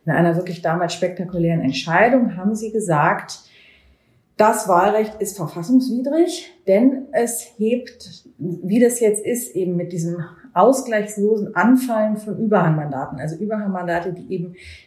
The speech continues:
nur den Parteien zugutekommen, die, ähm, solche Überhangmandate erzielen, verschiebt sozusagen den Charakter der Wahl, ähm, und hebt, so haben sie es sogar gesagt, hebt den Grundcharakter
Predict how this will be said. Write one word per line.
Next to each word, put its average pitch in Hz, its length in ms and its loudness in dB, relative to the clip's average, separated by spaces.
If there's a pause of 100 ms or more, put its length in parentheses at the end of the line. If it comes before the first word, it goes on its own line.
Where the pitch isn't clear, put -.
(120)
nur 233 460 6
den 208 260 4
Parteien 202 580 -4 (200)
zugutekommen, 185 800 -2 (560)
die, 202 360 6 (220)
ähm, 180 480 -2 (120)
solche 175 280 -2
Überhangmandate 170 640 -2
erzielen, 262 640 2 (300)
verschiebt 247 600 2
sozusagen 196 480 2
den 175 120 -6
Charakter 220 960 -2
der 175 260 0
Wahl, 240 720 2
ähm, 202 220 2
und 202 120 0
hebt, - 540 0
so 190 160 -4
haben 202 120 2
sie 190 60 -2
es - 60 -8
sogar 190 220 -4
gesagt, 190 320 -10
hebt 202 160 2
den 185 160 -2
Grundcharakter 196 920 2